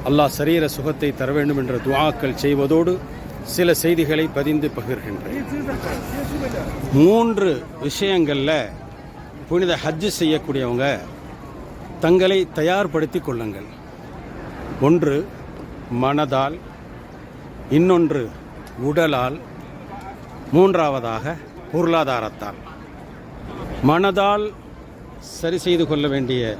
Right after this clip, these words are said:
செய்தி என்னவென்றால், புனித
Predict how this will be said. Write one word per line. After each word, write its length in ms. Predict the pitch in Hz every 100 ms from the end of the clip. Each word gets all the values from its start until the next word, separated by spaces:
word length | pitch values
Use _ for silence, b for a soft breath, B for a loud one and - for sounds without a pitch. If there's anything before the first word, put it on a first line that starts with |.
| - - - - -
செய்தி 320 | - 156 160
என்னவென்றால், 680 | 147 139 131 120 110 127 170 - - - - - - - - - - - - - - - -
புனித 240 | 151 196